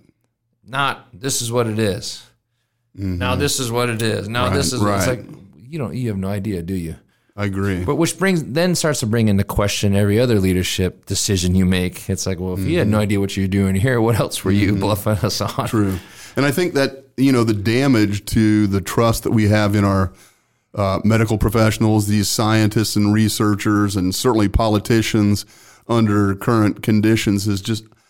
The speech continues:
Speaker 2: I'm not sure it just hasn't been damaged irreparably. I mean, as I was talking about with Pat earlier, you know, I have a science background and I spent a lot of time in the lab when I was a graduate student. I think I understand the concepts reasonably well.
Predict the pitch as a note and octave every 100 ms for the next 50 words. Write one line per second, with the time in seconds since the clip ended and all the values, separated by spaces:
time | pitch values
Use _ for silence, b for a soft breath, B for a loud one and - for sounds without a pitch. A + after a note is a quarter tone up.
0 | b - E3 B2+ B2 G#2+ A2+ - G#2+ G#2+
1 | - G#2 G2+ G2 G#2 G#2+ G2+ G2 F#2+ F#2+
2 | A2 A2+ F#2+ F#2+ F#2 A2 A#2 A2 G#2+ B
3 | B B A2+ A#2 B2+ A#2+ B2+ A#2 A#2 A2
4 | A2 A2 A2 G#2+ G2+ - - B2+ A2 A2
5 | A#2+ C#3+ A2 A2 A2 B B - B2+ A#2
6 | C#3 A#2 - A#2 A2+ A2 G#2+ A2 D3 A#2+
7 | A2 G#2+ A2+ A#2+ G#2+ G#2+ - A2 G2+ C3
8 | B2+ A#2+ A2+ A2+ G2+ G#2 B2+ B2 A#2 G#2
9 | G#2+ G2+ G#2 A2+ B2 A2+ - - A2 A2+
10 | A#2 G#2+ - C#3+ B2 G#2+ A#2 G#2+ - A2
11 | B2 B2 G#2 G2 - A2 A#2 B2 A2 -
12 | A2+ A#2+ A2+ A2 G#2 G#2 A#2 C3